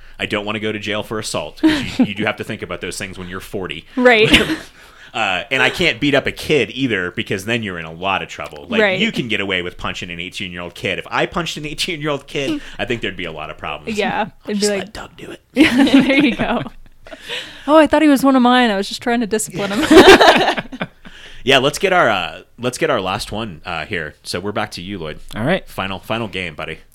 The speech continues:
Speaker 3: Okay, so I was keeping it kind of in a, with a random streak so far, but I'm actually going to bring it to an indie game that is just, like,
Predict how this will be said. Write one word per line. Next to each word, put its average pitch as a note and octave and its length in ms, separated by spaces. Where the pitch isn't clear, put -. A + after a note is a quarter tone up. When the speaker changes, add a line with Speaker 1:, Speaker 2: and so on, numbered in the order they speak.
Speaker 3:
Okay, D3+ 340
so D#3 320
I C#3+ 160
was F3+ 440
keeping F3+ 340
it E3 160
kind C3+ 260
of B2 240
in A#2+ 160
a, G#2+ 400
with A2+ 140
a - 60
random G#2+ 340
streak C3 280
so E3 120
far, E3 200
but A#2+ 80
I'm C3 100
actually F#3 220
going D#3 180
to C#3+ 80
bring A#2 160
it A2 120
to A2+ 340
an G#2+ 540
indie C#3 240
game G2 360
that G2 220
is G#2 200
just, G#2 280
like, F#2+ 260